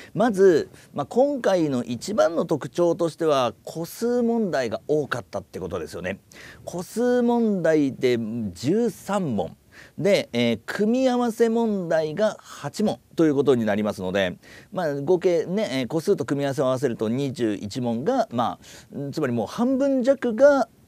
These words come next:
ね、えー、個数か組み合わせというですね、えー、もうその時点で結構大変だっていう感じの、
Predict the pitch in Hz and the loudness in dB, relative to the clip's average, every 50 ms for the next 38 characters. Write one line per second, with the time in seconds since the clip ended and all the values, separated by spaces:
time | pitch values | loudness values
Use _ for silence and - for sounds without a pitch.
0 | _ _ - 123 123 127 - - 120 113 104 - 139 135 - - 170 123 - 104 | _ _ -6 -4 -4 -4 -2 -2 -4 -4 -2 -2 -4 -4 0 0 0 0 0 -6
1 | - - 123 117 120 123 120 117 107 - 127 98 101 92 90 85 92 85 90 104 | -6 -4 -2 0 0 0 0 0 -2 -2 -4 -2 -2 -2 -2 -2 -2 -2 -2 -2
2 | 98 87 78 - - - - - - - - - 101 101 104 104 104 101 104 101 | -2 -2 -4 -8 -16 -20 -20 -20 -20 -20 -18 -12 -8 -6 -4 -4 -4 -4 -4 -4
3 | 98 98 98 98 104 101 - 120 127 143 156 147 160 160 165 139 120 113 - - | -2 -2 -2 -2 -4 -4 -6 -6 -4 -4 -4 -4 0 0 0 0 0 -2 -2 -4
4 | 151 - - _ - - 139 127 113 107 101 95 95 92 - - - - - - | -6 -6 -6 _ -4 0 2 4 4 4 2 0 -2 -4 -6 -8 -14 -14 -10 -8
5 | - - 90 110 113 101 104 120 127 - _ _ 143 131 120 117 117 104 - 117 | -8 -8 -6 -6 -6 -4 -4 -4 -6 -8 _ _ 0 0 2 2 0 0 0 -2
6 | 117 113 113 107 117 113 113 107 - | -4 -2 -4 -4 -2 -2 -2 -2 -2